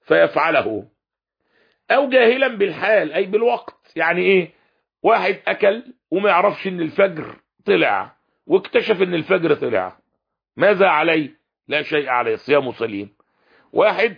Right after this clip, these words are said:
دخل على المغرب، ظن ان المغرب اتدنت، فكل او شرب، واتضح ان المغرب ما اذنتش ولا حاجه، وكان التليفون فيه خطأ،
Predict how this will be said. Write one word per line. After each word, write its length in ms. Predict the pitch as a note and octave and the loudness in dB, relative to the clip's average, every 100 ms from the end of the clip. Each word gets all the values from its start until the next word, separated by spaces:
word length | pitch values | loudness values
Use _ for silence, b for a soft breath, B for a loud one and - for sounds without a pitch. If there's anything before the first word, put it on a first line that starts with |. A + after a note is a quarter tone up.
| - | -4
دخل 360 | G#3+ F#3+ G3 | -4 0 0
على 280 | D#3 D#3+ D3 | 2 0 -4
المغرب، 460 | E3 F#3+ G3+ G#3 F#3+ _ D#3 | -4 -2 0 0 -2 _ -2
ظن 260 | A3+ A#3+ | 0 2
ان 140 | G#3+ G3 | -2 -2
المغرب 420 | G3 G#3 F#3+ F3+ | -2 -2 0 -2
اتدنت، 500 | D3+ F3+ E3+ - _ _ _ _ _ _ _ | 0 0 0 -8 _ _ _ _ _ _ _
فكل 540 | - F#3+ A#3+ A3 D3+ B2 _ _ _ F3 | -4 0 0 0 -2 -8 _ _ _ -4
او 120 | F#3+ | -4
شرب، 360 | - A3+ F3+ A#2+ _ _ _ _ _ - | 0 0 0 -4 _ _ _ _ _ -6
واتضح 420 | E3+ - G#3+ F3 | -4 -2 -2 -2
ان 200 | F3+ F#3 | -2 -4
المغرب 460 | F3 F#3+ F3+ F#3 D3 _ - | -2 0 2 0 -2 _ -8
ما 260 | D3+ F#3 F3+ - | 0 0 0 -2
اذنتش 520 | E3 C3+ D3+ F3 - D#3 | -2 -2 -2 -2 -2 -2
ولا 180 | C#3 | -2
حاجه، 240 | B2 E3+ E3 | -2 -2 -2
وكان 220 | D3+ D#3 | 0 -2
التليفون 500 | C#3+ - C#3 D#3 D#3+ | -4 -6 -8 -6 -6
فيه 160 | D3 D#3 | -6 -4
خطأ، 420 | D#3+ E3 E3+ | -2 0 -2